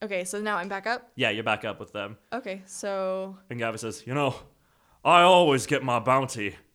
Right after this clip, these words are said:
Speaker 2: Always." And he sets his hands on fire, and he starts blowing the field apart.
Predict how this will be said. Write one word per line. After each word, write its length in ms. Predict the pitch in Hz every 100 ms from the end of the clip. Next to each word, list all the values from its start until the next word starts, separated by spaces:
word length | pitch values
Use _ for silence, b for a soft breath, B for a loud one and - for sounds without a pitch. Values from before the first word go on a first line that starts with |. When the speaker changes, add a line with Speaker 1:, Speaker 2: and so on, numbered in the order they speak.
| _ _ _ _
Speaker 2:
Always." 840 | 147 156 147 135 127 120 110 110 143
And 80 |
he 100 | 123 113
sets 260 | - 127
his 120 | 135
hands 240 | 139 120 120
on 120 | 139
fire, 220 | 151 147
and 80 | 143
he 60 | 131
starts 260 | 139 127
blowing 540 | 131 - 123 127 127 135
the 80 | 131
field 320 | - 117 123
apart. 680 | 120 113 113 131 156 -